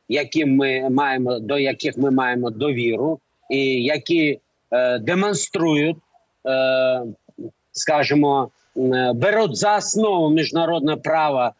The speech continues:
і порушення наших, е, державних кордонів і, е, от той злочин, який вони констатують, створюючи,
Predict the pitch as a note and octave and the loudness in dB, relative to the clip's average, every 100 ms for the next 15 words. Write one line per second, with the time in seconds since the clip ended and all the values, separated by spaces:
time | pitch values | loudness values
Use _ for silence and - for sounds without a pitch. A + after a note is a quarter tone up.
0 | _ - D3+ D3+ C#3+ D3 A#2 _ _ E3 | _ -4 -2 -2 -4 -8 -10 _ _ -2
1 | F3+ G3+ - E3+ D#3+ D#3+ E3 C#3 D#3 D3+ | 0 0 0 2 2 2 0 -2 -4 -6
2 | - _ _ - C3+ C#3 C3+ C3 - _ | -10 _ _ 0 2 4 4 2 -2 _
3 | _ - A#2+ D#3+ D3 F3 E3 D#3+ - D#3+ | _ -8 -2 -2 0 0 2 0 0 -2
4 | D#3 E3+ F3 D#3 D3 - E3 D#3+ D3+ D3+ | -2 0 0 0 0 -2 -2 0 0 -2
5 | - _ _ B2+ C3+ C3+ C#3 C3+ A2 - | -4 _ _ 0 2 2 0 -2 -6 -14
6 | _ _ B2+ B2+ C#3+ D#3+ G3+ F#3+ E3 - | _ _ -10 -4 -4 -2 0 2 0 0
7 | E3+ G#3+ G#3 - E3 D3+ D#3 D3 D#3+ E3 | 2 2 0 0 2 2 2 0 0 2
8 | D#3 C3+ D#3 D#3 D#3+ D3 D#3 D3+ - D#3+ | 0 0 0 0 0 -2 -4 -4 -4 -4
9 | - F#3 E3 D#3 - _ - - - E3 | 0 2 2 0 -4 _ -10 -8 -4 -2
10 | F3 D#3+ D#3 D#3 - D3+ D3 | 0 0 2 0 -2 -2 -2